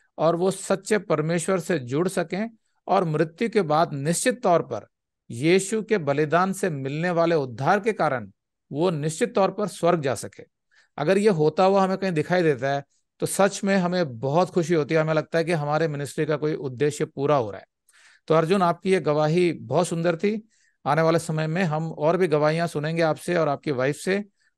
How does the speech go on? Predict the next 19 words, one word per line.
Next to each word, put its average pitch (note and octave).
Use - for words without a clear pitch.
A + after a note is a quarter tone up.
और C#3
जैसे D#3+
प्रभु E3
हमें D3
रास्ता C#3+
दिखाएगा, D#3
हमारा C#3
जो D3
टाइम D#3
फिक्स D#3+
किया F3
आपसे D#3
मिलने D#3+
का, F#3
उस E3+
टाइम E3
हम D#3+
आपसे D3
मिलेंगे। D3